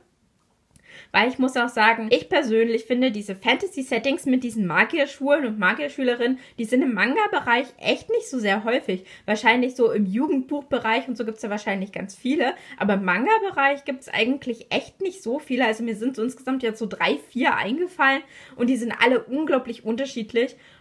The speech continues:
Und, ähm, ja, ich finde, dass dieser Manga wirklich unglaublich etwas Eigenes hat und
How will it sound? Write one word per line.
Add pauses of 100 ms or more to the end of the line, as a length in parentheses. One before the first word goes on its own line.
Und,
ähm,
ja,
ich
finde,
dass
dieser
Manga
wirklich
unglaublich
etwas
Eigenes
hat
und